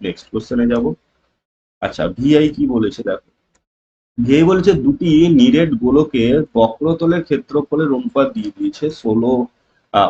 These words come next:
অনুপাত নাইন, তাদের আয়তনের অনুপাত কত, আহ, জিজ্ঞেস করেছে, ঠিক আছে? আচ্ছা, নিরেট গোলকের বক্রতলের ক্ষেত্রফলের সূত্র কি? নিরেট গোলকের বক্রতলের ক্ষেত্রফলের সূত্র কি? ফোর পাই আর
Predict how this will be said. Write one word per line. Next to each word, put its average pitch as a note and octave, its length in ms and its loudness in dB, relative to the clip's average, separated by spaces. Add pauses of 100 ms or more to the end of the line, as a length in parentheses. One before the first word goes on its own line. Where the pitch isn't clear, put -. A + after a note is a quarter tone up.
অনুপাত B2 400 2 (220)
নাইন, F#2+ 260 -2 (460)
তাদের C#3+ 260 0 (220)
আয়তনের F3 600 0
অনুপাত C3+ 380 0 (160)
কত, G2+ 180 -4 (460)
আহ, F#2+ 220 0 (100)
জিজ্ঞেস G#2+ 340 -8 (120)
করেছে, F2 340 -8 (160)
ঠিক C3 200 -2
আছে? D3+ 180 -2 (380)
আচ্ছা, - 180 -6 (160)
নিরেট D#3 280 2 (100)
গোলকের D#3 440 0
বক্রতলের D#3 640 -2
ক্ষেত্রফলের E3 600 -2
সূত্র D3+ 220 -8 (140)
কি? E3 80 -4 (500)
নিরেট D#3+ 280 2 (100)
গোলকের C#3 460 2
বক্রতলের D3+ 640 -2
ক্ষেত্রফলের C3+ 680 -4 (100)
সূত্র C#3+ 240 -6 (160)
কি? E3 120 2 (420)
ফোর E3+ 280 0 (160)
পাই A#2 220 2 (560)
আর B2 80 2